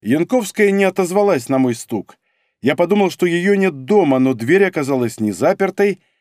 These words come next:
и когда я ее толкнул, поддалась. Янковская спала на диване, поджав ноги. Она не услышала моего стука, но как только я, ничего еще не сказав, сел возле нее,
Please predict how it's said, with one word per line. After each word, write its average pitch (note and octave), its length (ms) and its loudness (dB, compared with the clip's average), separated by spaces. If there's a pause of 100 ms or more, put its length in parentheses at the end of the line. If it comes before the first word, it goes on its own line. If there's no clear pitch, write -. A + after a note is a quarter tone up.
(160)
и B2+ 120 -2
когда D3 360 0
я F#3 220 0
ее D#3 340 0
толкнул, D#3+ 640 -4
поддалась. C3+ 880 -4 (1040)
Янковская F3+ 640 0
спала D#3 340 0
на G#2+ 120 -2
диване, D#3+ 420 -2
поджав C3+ 460 -6
ноги. F#2 440 -8 (1400)
Она D3 260 2
не A3 120 2
услышала G#3 580 -2
моего C3+ 300 2
стука, A#2+ 520 -4 (380)
но C#3 160 2
как E3+ 160 0
только G3+ 280 0
я, E3 240 2
ничего F3 440 0
еще B2+ 240 -2
не A2 140 -2
сказав, B2 420 -4
сел D3+ 280 -2
возле G#2+ 340 -4
нее, B2+ 380 0